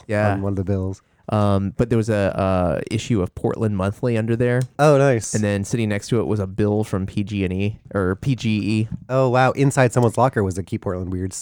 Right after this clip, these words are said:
Speaker 2: uh, sticker.
Speaker 1: Right. And it, it's like they printed it off
Speaker 2: I
Speaker 1: from a
Speaker 2: did notice it looked a
Speaker 1: computer.
Speaker 2: little weird.
Speaker 1: And, um, it, and they also didn't just use the Keep Portland Weird sticker, but they used the,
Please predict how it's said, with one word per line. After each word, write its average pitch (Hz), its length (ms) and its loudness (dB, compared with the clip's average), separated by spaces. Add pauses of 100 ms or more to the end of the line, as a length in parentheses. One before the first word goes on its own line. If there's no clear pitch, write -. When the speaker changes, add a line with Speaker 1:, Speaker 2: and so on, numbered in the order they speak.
Speaker 2:
uh, 92 140 -2
sticker. 95 440 -4
Speaker 1:
Right. 190 400 -2
And 127 180 0
it, 143 220 0
it's - 220 -4
like 123 140 -2
they 110 100 -2
printed 131 440 -2
it 131 200 0
off 101 240 -2
Speaker 2:
I 151 140 8
Speaker 1:
from 151 40 6
a - 20 4
Speaker 2:
did 214 140 6
notice 196 300 8
it 131 60 6
looked 113 40 4
a 131 60 4
Speaker 1:
computer. 160 220 6
Speaker 2:
little 127 200 4
weird. 104 580 2
Speaker 1:
And, 110 440 0
um, 101 260 2
it, - 240 -2
and 120 300 0
they 120 200 2
also - 440 0
didn't 131 300 -2
just 120 200 -2
use 120 300 0
the 113 80 -8
Keep - 220 -6
Portland 104 340 0
Weird 170 160 -2
sticker, - 320 -4
but 110 100 -4
they 110 80 -2
used 117 360 -4
the, 113 200 0